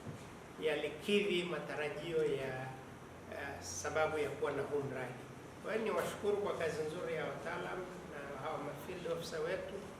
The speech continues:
lakini tuendelee kuweka nguvu katika hili jambo. Sio tu ili tuwaridhishe wafadhili, lakini tufike mahali tuseme sasa, we-, tunaweza kuogelea wenyewe. Na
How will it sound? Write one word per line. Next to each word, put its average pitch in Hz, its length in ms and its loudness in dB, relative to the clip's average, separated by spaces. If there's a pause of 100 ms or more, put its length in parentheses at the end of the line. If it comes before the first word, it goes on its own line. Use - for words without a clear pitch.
(580)
lakini 147 300 -2
tuendelee 156 460 2
kuweka 165 420 0
nguvu 151 260 0
katika 131 460 6
hili 147 320 4
jambo. 143 280 2 (840)
Sio 202 320 4
tu 196 460 8 (120)
ili 170 200 0
tuwaridhishe 156 840 2
wafadhili, 170 720 4 (200)
lakini 165 320 -2
tufike 160 380 -4
mahali 151 340 0 (100)
tuseme 156 360 0
sasa, 143 380 -4 (840)
we-, 147 80 2 (220)
tunaweza 160 360 6
kuogelea 151 540 6
wenyewe. 139 460 4 (760)
Na 139 80 -2